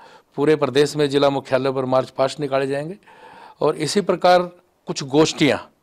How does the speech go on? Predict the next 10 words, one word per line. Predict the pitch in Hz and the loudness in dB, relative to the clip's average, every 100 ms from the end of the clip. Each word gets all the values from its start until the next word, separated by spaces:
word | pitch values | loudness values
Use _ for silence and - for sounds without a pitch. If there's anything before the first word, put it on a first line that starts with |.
| _ _ _ _ _ _ - | _ _ _ _ _ _ -4
अलग-अलग | 131 143 143 139 120 117 - 123 | 2 4 4 4 0 -6 -6 -2
वर्गों | 123 127 127 | 0 2 0
की, | 110 95 _ - | -2 -12 _ -8
वो | 131 | -6
गोष्ठियाँ | 120 139 135 151 147 143 - _ 127 | 0 0 0 -2 0 0 -4 _ -10
भी | 127 | -8
पूरे | 127 135 | -2 -2
प्रदेश | 127 120 127 113 | -2 -2 -4 -4
में | 127 | -8
होंगी | 110 139 131 | -6 -6 -6